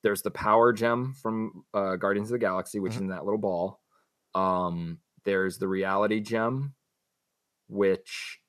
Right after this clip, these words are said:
Speaker 1: we haven't seen
Speaker 2: I think
Speaker 1: yet.
Speaker 2: that's the
Speaker 1: It's
Speaker 2: one
Speaker 1: the
Speaker 2: we haven't
Speaker 1: red
Speaker 2: seen.
Speaker 1: one.
Speaker 2: Yeah, I don't think, I think that's the one we haven't seen yet. Or no,
Speaker 1: And
Speaker 2: no,
Speaker 1: then
Speaker 2: no, no. That, no, we have seen that one. That was in Thor.
Speaker 1: Thor two?
Speaker 2: Yeah.
Speaker 1: The second one? Yeah, I don't
Speaker 2: Yeah.
Speaker 1: remember that movie. And then there's, um,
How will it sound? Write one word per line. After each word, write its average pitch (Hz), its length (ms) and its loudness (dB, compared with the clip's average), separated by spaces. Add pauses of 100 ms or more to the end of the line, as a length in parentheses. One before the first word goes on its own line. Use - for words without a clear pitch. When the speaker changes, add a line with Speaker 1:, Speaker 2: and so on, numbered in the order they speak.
(380)
Speaker 1:
we 98 120 -4
haven't 98 320 -4
seen - 1300 -8
Speaker 2:
I - 20 -4
think 151 120 -4
Speaker 1:
yet. 123 100 4
Speaker 2:
that's 107 220 2
the 101 100 -4
Speaker 1:
It's 92 80 -4
Speaker 2:
one 90 60 -2
Speaker 1:
the 110 120 0
Speaker 2:
we 117 80 6
haven't - 0 -
Speaker 1:
red 117 80 6
Speaker 2:
seen. 95 140 -4
Speaker 1:
one. 82 240 -14
Speaker 2:
Yeah, 98 180 -2
I 98 40 -2
don't 107 160 -2
think, 110 160 -10
I 110 100 2
think 113 140 -6
that's 104 140 0
the 110 60 -6
one 101 100 -4
we 90 80 -6
haven't 87 200 -10
seen - 160 -16
yet. - 160 -20 (420)
Or 190 80 10
no, 226 140 12
Speaker 1:
And 214 80 10
Speaker 2:
no, 220 80 10
Speaker 1:
then 214 80 10
Speaker 2:
no, 214 180 8
no. 190 200 6
That, 156 260 4
no, 160 100 6
we 151 140 6
have 170 160 2
seen 131 200 -2
that 107 160 0
one. 104 140 -4
That 107 160 0
was 110 220 -6
in 107 500 -4 (320)
Thor. 135 280 2
Speaker 1:
Thor 120 180 8
two? 127 380 -4
Speaker 2:
Yeah. 101 280 -2
Speaker 1:
The 98 120 2
second 117 320 -2
one? 131 220 0
Yeah, 120 120 2
I 117 40 6
don't 123 120 6
Speaker 2:
Yeah. 113 60 0
Speaker 1:
remember 110 140 0
that 92 100 -4
movie. 90 220 -6 (220)
And 117 180 2
then 113 120 4
there's, 110 400 2
um, 101 560 0